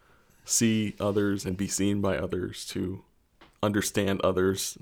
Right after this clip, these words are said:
be understood, to love and be loved, like we hear from Saint Francis's prayer.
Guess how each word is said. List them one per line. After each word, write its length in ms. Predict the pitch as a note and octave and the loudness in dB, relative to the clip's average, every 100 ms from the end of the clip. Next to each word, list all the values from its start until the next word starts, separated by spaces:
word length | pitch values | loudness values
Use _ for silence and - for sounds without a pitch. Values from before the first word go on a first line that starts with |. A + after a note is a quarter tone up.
| A2 | -4
be 180 | G#2+ | 0
understood, 720 | G2 F2+ F#2 - E2 F2+ G#2+ A2 | 0 0 -2 -2 0 0 -2 -6
to 240 | G2+ G#2 - _ _ - | -8 -8 -12 _ _ 0
love 300 | G#2+ G2 G2+ | 2 2 0
and 120 | F#2+ | -2
be 120 | G2 | 0
loved, 420 | F#2+ F#2 F#2+ - - _ _ _ | 2 0 0 -10 -20 _ _ _
like 220 | - G#2 - | -10 -10 -6
we 280 | G2 A2 C3 _ _ _ _ _ _ | -8 -8 -12 _ _ _ _ _ _
hear 220 | - G2 | -8 -6
from 200 | F#2+ F#2+ | -4 -6
Saint 260 | F#2 F#2+ B1+ | -6 -6 -4
Francis's 520 | - - - - - | -4 -4 -4 -8 -8
prayer. 420 | - G3+ F#2 G2+ | -6 -6 -4 -6